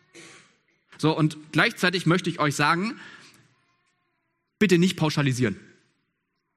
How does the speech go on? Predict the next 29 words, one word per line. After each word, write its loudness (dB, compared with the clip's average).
Also 0
nicht 2
davon -2
ausgehen, -2
es -6
gibt -4
die 0
eine 2
richtige 0
Lösung, 0
wie -2
Menschen -2
zu -6
Jesus -4
kommen. -10
Ich -14
glaub, -4
wir -2
sehen 2
allein -2
an -2
Maria, 0
wo -8
ja -2
Kreuz -6
war -2
ja -2
noch -4
nicht, -10